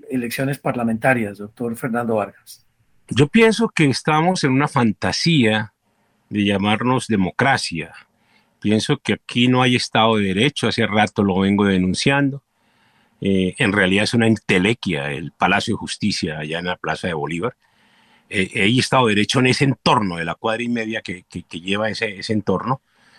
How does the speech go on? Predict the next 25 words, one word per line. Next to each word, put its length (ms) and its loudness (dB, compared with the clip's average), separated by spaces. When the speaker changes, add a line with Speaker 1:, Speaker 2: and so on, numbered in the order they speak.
Speaker 2:
pero 600 2
Estado 340 0
de 60 0
Derecho 300 -2
no 100 0
hay 100 0
en 80 -2
la, 60 -2
en 240 -4
las 120 -2
regiones, 480 0
Estado 280 -2
de 80 0
Derecho 260 -2
no 160 0
hay 220 -4
para 180 -2
el 80 -8
campesino, 640 0
Estado 260 -4
de 140 -6
Derecho 260 -8
no 120 -10
hay 100 -14
para, 400 -8